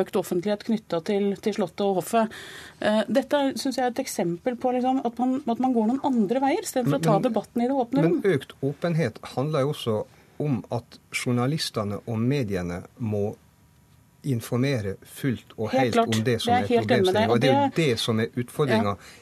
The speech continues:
Speaker 2: i, i, i problemstillinga.
Speaker 1: Mm.
Speaker 2: Så, så syns
Speaker 1: Men
Speaker 2: jeg det var,
Speaker 1: dette er jo jeg
Speaker 2: så syns jeg det
Speaker 1: enig i.
Speaker 2: var bra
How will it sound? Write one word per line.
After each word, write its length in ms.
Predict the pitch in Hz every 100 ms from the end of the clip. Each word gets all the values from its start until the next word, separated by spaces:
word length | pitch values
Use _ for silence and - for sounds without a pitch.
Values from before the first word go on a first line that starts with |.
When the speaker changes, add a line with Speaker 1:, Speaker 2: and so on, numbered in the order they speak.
| - _ _ - -
Speaker 2:
i, 100 | 131 131 -
i, 120 | 135 120 120 123 -
i 20 |
problemstillinga. 880 | 131 - 123 135 135 - 104 92 104
Speaker 1:
Mm. 60 | 110
Speaker 2:
Så, 140 | 151 - -
så 140 | 151 151
syns 260 | - -
Speaker 1:
Men 100 | 269
Speaker 2:
jeg 0 | -
det 60 | 135
var, 60 |
Speaker 1:
dette 160 | 120 330
er 160 | 294 254
jo 60 | 247
jeg 80 | 233
Speaker 2:
så 60 | 226
syns 200 | 185 180
jeg 80 |
det 0 |
Speaker 1:
enig 60 | 147
i. 40 |
Speaker 2:
var 120 | 139 131
bra 120 | 165